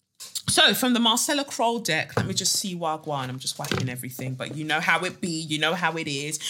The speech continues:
You'll notice today I'm not rushing. I'm not rushing because I ain't gotta rush, you know? <laughs> Where are we going? <laughs>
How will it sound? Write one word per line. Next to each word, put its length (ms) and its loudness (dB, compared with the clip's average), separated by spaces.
You'll 160 2
notice 380 4
today 240 2
I'm 120 2
not 160 -2
rushing. 640 -2
I'm 140 0
not 140 0
rushing 360 0
because 680 -4
I 120 6
ain't 80 2
gotta 280 6
rush, 640 2
you 120 -2
know? 420 2
<laughs> 320 4
Where 160 2
are 40 0
we 120 -4
going? 520 -2
<laughs> 80 2